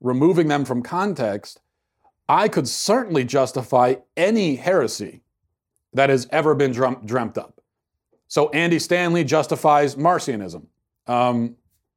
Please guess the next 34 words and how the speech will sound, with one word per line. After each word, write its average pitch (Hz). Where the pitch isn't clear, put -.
but 131
you 214
could 175
do 156
it 127
with 123
any 151
heresy. 113
Arianism, 180
the 127
heresy 170
that 151
Christ 156
is 139
a 139
created 139
being, 147
not 135
eternal, 135
not 123
equal 139
with 131
the 131
Father, 135
not 139
divine 135
in 123
the 120
same 123
sense 127
as 120
God 123
the 120
Father. 131